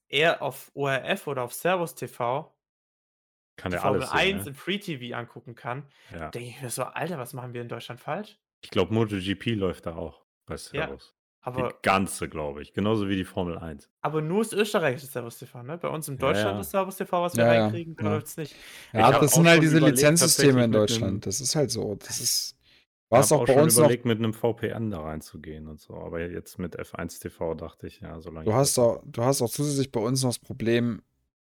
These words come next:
Speaker 3: es, es soll jetzt auch keine politische oder sonstige Diskussion werden, nicht, dass ihr das jetzt alle denkt, liebe Zuhörer, aber du hast ja auch noch die Öffentlich-Rechtlichen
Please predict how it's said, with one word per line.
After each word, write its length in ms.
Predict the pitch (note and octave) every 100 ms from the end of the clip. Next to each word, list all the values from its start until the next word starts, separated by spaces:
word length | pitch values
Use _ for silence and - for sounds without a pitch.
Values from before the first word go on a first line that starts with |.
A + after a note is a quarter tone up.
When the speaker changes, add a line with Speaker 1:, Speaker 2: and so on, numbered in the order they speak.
| _ _ _ _ _
Speaker 3:
es, 120 | -
es 180 | F2+ G2+
soll 100 | B2+
jetzt 100 | A#2+
auch 140 | A2 -
keine 260 | - A#2
politische 500 | G#2+ A2 A#2 A#2 -
oder 80 | A2
sonstige 320 | G#2+ A2+ A2+
Diskussion 480 | - - A2+ A#2 A2+
werden, 400 | A#2 A2+ A2+ A2+
nicht, 200 | A#2+ G#2+
dass 100 | G2+
ihr 60 | A2
das 120 | G2+
jetzt 140 | G#2+ A2
alle 140 | G2+
denkt, 220 | C3+ C3+
liebe 200 | D3+ D3
Zuhörer, 460 | D3 D#3+ D#3 D#3+ G3 - - - _ _ _ -
aber 260 | A#2 B2+ B2+
du 100 | A#2+
hast 200 | B2 -
ja 80 | G2+
auch 120 | A2+
noch 120 | A#2
die 140 | - G2
Öffentlich-Rechtlichen 880 | G#2+ G#2 G2 F#2+ - - - -